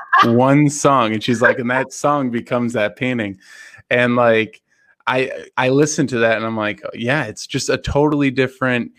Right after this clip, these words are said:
Speaker 2: even, like, this, there's, there's two sides to a career, right?"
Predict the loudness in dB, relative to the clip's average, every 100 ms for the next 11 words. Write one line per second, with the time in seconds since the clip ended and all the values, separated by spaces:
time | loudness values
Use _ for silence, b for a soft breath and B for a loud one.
0 | b -2 0 2 0 0 -2 -4 -2 -8
1 | -10 _ 0 0 0 -4 0 0 -2 -8
2 | -2 -2 0 -2 0 -2 -4 -8 -4 -4
3 | -4 0 0 2 2 0